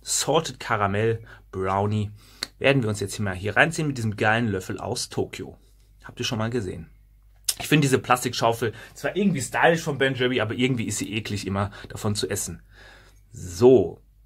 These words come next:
Also hier am Rand ist es schon mal ganz gut angetaut. Geht natürlich schneller als beim normalen Ben Jerry's, weil, ähm, mehr Luft drin ist. Und man sieht direkt, das habe ich auch bei den anderen Ben Jerry's, ähm, kritisiert, dass es so eine Art flockige Konsistenz hat. Das kann man hier so ein bisschen sehen.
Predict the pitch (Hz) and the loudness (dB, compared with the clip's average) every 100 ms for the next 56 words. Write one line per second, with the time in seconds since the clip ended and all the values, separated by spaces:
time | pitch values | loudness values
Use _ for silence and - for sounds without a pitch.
0 | _ _ _ _ 117 117 143 175 113 131 | _ _ _ _ -2 0 4 4 6 2
1 | 175 135 131 127 120 123 123 117 147 185 | 2 -2 0 -2 0 -2 -4 -4 0 0
2 | 180 165 123 147 147 143 113 127 127 165 | 0 -2 0 0 0 0 -2 2 6 6
3 | 156 - 131 139 123 123 143 127 127 131 | 6 4 2 2 2 2 2 0 -2 -2
4 | 117 127 143 143 - - - - - - | 2 2 2 -2 -14 -20 -20 -20 -18 -10
5 | 98 107 110 110 110 107 110 104 101 98 | 0 6 6 6 4 0 2 2 2 -2
6 | 92 - - _ - 107 101 123 143 156 | -6 -18 -20 _ -8 -2 0 0 0 -2
7 | 160 175 - - 123 120 120 185 147 135 | -2 -4 -8 -8 0 0 2 2 4 6
8 | 190 - - - - - - 143 139 120 | 6 4 -18 -16 -18 -8 0 4 6 6
9 | 113 113 131 165 143 139 131 131 139 - | 2 4 2 4 4 4 6 4 4 2
10 | 120 127 127 - 127 113 131 135 117 117 | 2 4 2 -2 -2 0 0 2 2 2
11 | 110 120 104 113 - - 101 107 120 107 | 0 0 2 0 -2 -4 -2 0 0 -2
12 | 101 113 101 95 - 101 98 90 92 - | -2 -2 -2 -2 -2 -2 -2 -6 -8 -4
13 | 107 104 104 101 98 98 92 87 104 143 | -2 0 -2 -2 -2 -2 -4 -2 0 0